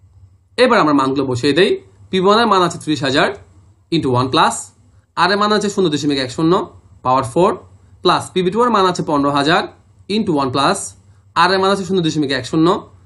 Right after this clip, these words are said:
পাওয়ার তিন, plus পিবি থ্রি এর মান আছে একুশ হাজার into one plus, আর এর মান আছে শূন্য দশমিক এক শূন্য, পাওয়ার two, plus পিবি ফোর এর মান আছে ছত্রিশ হাজার into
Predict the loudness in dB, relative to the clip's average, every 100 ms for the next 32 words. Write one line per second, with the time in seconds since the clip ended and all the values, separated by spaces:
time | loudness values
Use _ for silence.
0 | -6 -2 -2 0 4 4 2 -8 -20 _
1 | _ -6 -4 -2 -2 0 2 4 4 4
2 | 2 0 0 -2 -2 -6 -20 -6 -2 0
3 | 0 2 2 0 -8 _ _ -10 -4 -2
4 | -2 -2 0 0 0 -2 -12 -20 _ -20
5 | _ 0 0 2 0 0 -2 -2 -2 0
6 | -2 -2 -4 -6 0 2 2 0 -6 -20
7 | _ -20 -18 -2 0 0 -4 2 4 4
8 | 0 -14 -20 -20 -20 _ -4 -4 -2 0
9 | 2 2 4 4 4 2 2 0 -2 -2
10 | -12 -12 -6 -2 0 2 2 2 0 -4
11 | -16 -20 -20 -14 -6 -4